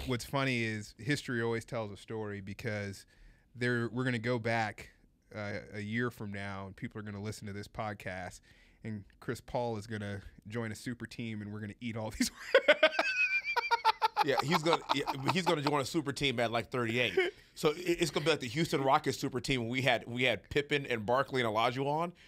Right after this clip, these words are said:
Speaker 2: No, no, it wasn't a super team.
Speaker 1: Well,
Speaker 2: Okay?
Speaker 1: the only reason that Pippen can be on a super team is if Jordan is tethered to him.
Speaker 2: Th-, yeah. That, <laughs>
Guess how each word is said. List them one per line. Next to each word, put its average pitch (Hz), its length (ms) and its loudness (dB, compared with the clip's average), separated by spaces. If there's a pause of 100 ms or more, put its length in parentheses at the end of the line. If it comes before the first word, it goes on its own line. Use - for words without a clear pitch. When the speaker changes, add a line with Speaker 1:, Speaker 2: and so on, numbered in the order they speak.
(180)
Speaker 2:
No, 147 120 2
no, 147 80 4
it 139 160 0
wasn't 160 220 0
a - 20 0
super 107 300 -2
team. 78 260 -8 (240)
Speaker 1:
Well, 165 140 6
Speaker 2:
Okay? 147 100 4
Speaker 1:
the 156 80 6
only 175 220 4
reason 147 300 4
that 117 100 -4
Pippen 131 220 -2
can 120 100 -4
be 123 100 0
on 117 140 -2
a - 20 -6
super 123 320 -4
team 113 400 -4
is 107 260 -10
if 120 240 -4
Jordan 120 360 -2
is 101 80 -10
tethered 104 420 -6
to 98 100 -12
him. 85 80 -18 (120)
Speaker 2:
Th-, - 140 4
yeah. 135 200 4 (120)
That, - 100 -2 (760)
<laughs> 466 60 2